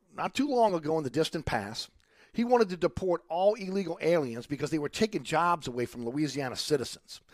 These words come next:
And then there's an investigative report, okay, that comes out and finds out that he was in cahoots with a felon to import more than a thousand Mexican construction workers for his companies, uh, that were helping to build the liquefied gas plant in Cameron Parish.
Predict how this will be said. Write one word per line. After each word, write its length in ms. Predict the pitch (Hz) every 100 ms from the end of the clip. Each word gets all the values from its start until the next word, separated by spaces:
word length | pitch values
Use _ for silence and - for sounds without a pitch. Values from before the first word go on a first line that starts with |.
| - - -
And 160 | 294 277
then 200 | 392 381
there's 200 | 330 254
an 100 | 240
investigative 840 | 180 262 - 226 165 202 175 151
report, 640 | 156 - 202 139 - - - _ -
okay, 380 | 120 - 160 214 - -
that 160 | 170 175
comes 240 | 220 202
out 140 | 202
and 80 | 180
finds 360 | - 185 185 147
out 260 | 165 170
that 100 | 151
he 40 | 143
was 140 | 135
in 120 | 202
cahoots 440 | 220 202 175 180 -
with 80 | 160
a 60 |
felon 440 | - 170 117 123 156 _ - - -
to 140 | - 190
import 340 | - 196 220
more 240 | 175 185
than 260 | 170 160 143
a 60 | 113
thousand 540 | - 196 240 214 202
Mexican 340 | 190 - -
construction 560 | 170 135 - 196 190 143
workers 500 | 117 107 - 131 - _ - -
for 120 | -
his 200 | 147 240
companies, 600 | - 180 139 110 113 - - - - -
uh, 180 | 139
that 180 | 139 147
were 120 | 147
helping 300 | 143 202 208
to 60 | 175
build 260 | 147 185 139
the 60 |
liquefied 540 | 135 180 175 - 160 127
gas 240 | 160 165
plant 300 | - 139 127
in 20 |
Cameron 340 | - 151 139 113
Parish. 400 | 147 117 -